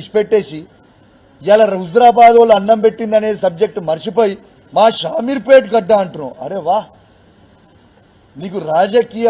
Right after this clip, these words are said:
భిక్ష పెట్టిన హుజరాబాద్, కేసీఆర్ గారిని మోసం చేసినావు, టీఆర్ఎస్ కార్యకర్తలను మోసం చేసినావు, హుజరాబాద్ ప్రజల్ని మోసం చేసినావు, ఇప్పుడు నిన్ను నమ్ముకుని వచ్చిన టీఆర్ఎస్ ఇచ్చిపెట్టి బీజేపీలోకి వచ్చిన కార్యకర్తలను మోసం చేసినావు. ఇవాళ రేపు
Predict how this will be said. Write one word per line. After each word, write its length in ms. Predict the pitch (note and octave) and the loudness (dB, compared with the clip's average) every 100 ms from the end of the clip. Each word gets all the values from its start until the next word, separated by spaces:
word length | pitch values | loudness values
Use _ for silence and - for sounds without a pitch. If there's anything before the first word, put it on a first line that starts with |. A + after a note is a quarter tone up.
| F3+ | -2
భిక్ష 220 | F#3 D#3+ A3 G#3 | -6 -6 -4 -2
పెట్టిన 280 | G3+ G3+ F#3+ | -6 -4 -4
హుజరాబాద్, 500 | E3 D#3+ G#3 G#3 G#3+ G#3+ _ _ _ _ _ _ _ _ _ _ _ _ _ _ _ _ _ _ | -4 0 0 2 -2 -6 _ _ _ _ _ _ _ _ _ _ _ _ _ _ _ _ _ _
కేసీఆర్ 440 | D#3+ F#3 F#3+ G3 G3+ | -16 -14 -8 -8 -6
గారిని 180 | G3+ G3 | -8 -8
మోసం 240 | G3+ F3+ G3 | -14 -14 -14
చేసినావు, 340 | G3 G3 G#3 G#3 F3 | -16 -14 -14 -16 -14
టీఆర్ఎస్ 360 | F3 F3+ F3 - | -12 -12 -12 -10
కార్యకర్తలను 560 | D#3 F3 F#3+ F3 G3 F#3+ | -10 -10 -14 -12 -14 -14
మోసం 180 | F#3+ F#3+ F#3+ | -16 -16 -16
చేసినావు, 340 | F#3+ - G3+ G3 | -16 -14 -14 -14
హుజరాబాద్ 480 | D#3 D#3 E3+ E3 D#3+ C#3 | -14 -10 -10 -8 -10 -12
ప్రజల్ని 320 | C#3+ F3 G3+ G3 | -14 -14 -14 -16
మోసం 220 | F3+ G3 G3 | -16 -16 -14
చేసినావు, 340 | F#3+ G3+ G#3+ - _ _ _ _ _ | -14 -16 -18 -20 _ _ _ _ _
ఇప్పుడు 180 | C#3+ F3+ F3 | -20 -18 -16
నిన్ను 140 | F3 | -12
నమ్ముకుని 340 | E3 F3 E3+ F#3 | -12 -12 -16 -16
వచ్చిన 200 | F3 D#3+ E3+ E3 - _ _ | -14 -10 -8 -8 -12 _ _
టీఆర్ఎస్ 360 | D#3+ F3+ F#3 F3 | -10 -8 -8 -10
ఇచ్చిపెట్టి 320 | F3 F3 E3 E3 D3 | -16 -18 -18 -18 -18
బీజేపీలోకి 500 | E3+ F#3+ E3+ F3+ E3 | -14 -14 -12 -14 -14
వచ్చిన 160 | C#3+ D#3+ D3+ | -16 -12 -8
కార్యకర్తలను 560 | E3+ F#3 F#3 G3+ G3+ G3 | -8 -10 -12 -12 -12 -14
మోసం 200 | F#3+ G3+ G3+ | -14 -14 -12
చేసినావు. 360 | G3 F#3 G3+ G#3+ _ _ - _ _ - - _ D3+ | -14 -14 -16 -18 _ _ -20 _ _ -20 -20 _ -8
ఇవాళ 220 | F3+ F#3 F3+ F#3 _ _ C3+ | -4 -2 -4 -6 _ _ -10
రేపు 200 | F#3 G#3+ | -8 -6